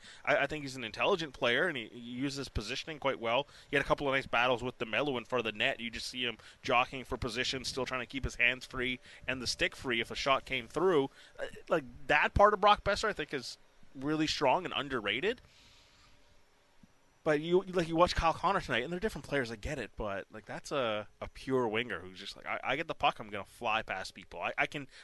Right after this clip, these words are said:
I can change the game with my skating. I can change the game with my physical profile." It, it, it's, it's different for Brock Boeser, and he's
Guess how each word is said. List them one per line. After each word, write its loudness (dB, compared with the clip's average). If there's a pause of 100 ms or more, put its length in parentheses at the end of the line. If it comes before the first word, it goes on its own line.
I 0
can -4
change 0
the -8
game 2
with -6
my -2
skating. -4
I -14
can -16
change -6
the -6
game 0 (240)
with -10
my 0
physical -4
profile." -2
It, -8
it, -8
it's, -12
it's -8
different -4
for -6
Brock 2
Boeser, -4
and -4
he's -14